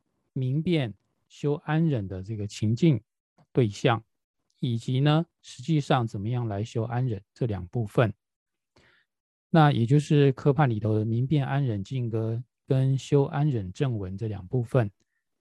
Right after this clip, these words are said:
然后呢，在这个修安忍正文里头呢，它又分为两个小部分。那是首先呢，就是说，呃，对于所不欲的要修安忍。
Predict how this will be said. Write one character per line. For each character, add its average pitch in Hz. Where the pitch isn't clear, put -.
然 143
后 185
呢， 156
在 165
这 151
个 117
修 151
安 156
忍 117
正 139
文 110
里 98
头 101
呢， 110
它 135
又 135
分 139
为 117
两 101
个 107
小 95
部 120
分。 110
那 143
是 127
首 113
先 165
呢， 143
就 139
是 131
说， 131
呃， 104
对 170
于 131
所 113
不 131
欲 165
的 104
要 117
修 113
安 117
忍。 107